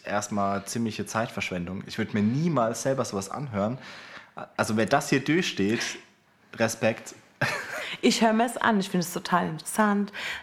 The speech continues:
Speaker 2: In der Badewanne oder beim Autofahren
Speaker 1: In der
Speaker 2: oder
Speaker 1: Badewanne,
Speaker 2: beim
Speaker 1: warst du das letzte Mal in der
Speaker 2: Kochen.
Speaker 1: Badewanne? Mal ehrlich.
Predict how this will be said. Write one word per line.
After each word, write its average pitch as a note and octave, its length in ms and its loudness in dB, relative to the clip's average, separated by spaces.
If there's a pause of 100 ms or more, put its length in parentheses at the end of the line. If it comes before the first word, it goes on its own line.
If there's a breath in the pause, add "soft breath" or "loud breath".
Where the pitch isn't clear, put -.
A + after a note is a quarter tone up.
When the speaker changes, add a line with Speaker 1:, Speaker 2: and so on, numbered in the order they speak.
Speaker 2:
In D3+ 120 -6
der D3+ 60 -2
Badewanne F#3 840 2
oder E3+ 200 -4
beim - 240 -8
Autofahren F3 580 2
Speaker 1:
In - 40 2
der F3 120 4
Speaker 2:
oder F3+ 100 0
Speaker 1:
Badewanne, G#2 540 4
Speaker 2:
beim F2+ 120 2
Speaker 1:
warst F#2 240 2
du A2 60 0
das A2+ 120 0
letzte G#2+ 200 4
Mal F#2+ 80 4
in - 20 2
der A#3+ 80 8
Speaker 2:
Kochen. A#3+ 220 2
Speaker 1:
Badewanne? A#3 320 6
Mal - 140 -2
ehrlich. A3+ 440 -2